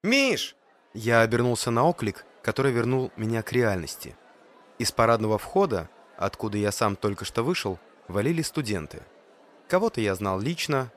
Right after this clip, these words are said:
с кем-то был шапошно знаком. Кто-то толкнул меня в плечо, и, развернувшись, я пошел вместе со всеми.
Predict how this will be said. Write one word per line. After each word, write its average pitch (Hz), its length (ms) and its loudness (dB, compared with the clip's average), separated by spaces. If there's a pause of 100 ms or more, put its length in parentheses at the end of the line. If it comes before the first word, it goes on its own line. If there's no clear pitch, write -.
с - 140 -12
кем-то 170 300 -2
был 123 360 0
шапошно 101 500 0
знаком. 87 440 -6 (540)
Кто-то 110 280 -2
толкнул 113 480 0
меня 104 240 -2
в - 60 -10
плечо, 175 460 -4 (460)
и, 107 140 -2
развернувшись, 117 800 0
я 160 200 -2
пошел 120 320 0
вместе 104 380 -4
со 101 140 -4
всеми. 71 440 -8